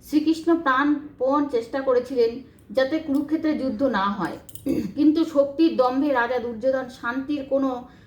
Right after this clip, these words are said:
কথাই শুনলেন না। তখন য-, যুদ্ধ ছাড়া আর কোনো পথই রইল না।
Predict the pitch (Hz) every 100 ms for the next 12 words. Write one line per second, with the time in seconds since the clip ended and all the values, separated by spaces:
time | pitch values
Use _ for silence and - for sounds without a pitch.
0 | - 226 262 330 - 240 208 185 165 165
1 | - - - - 466 466 311 285 269 -
2 | - 190 180 220 220 208 202 254 - 311
3 | 311 - 247 254 214 - - - 233 285
4 | 277 285 277 262 - - 247 269 339 254
5 | 233 190 175 156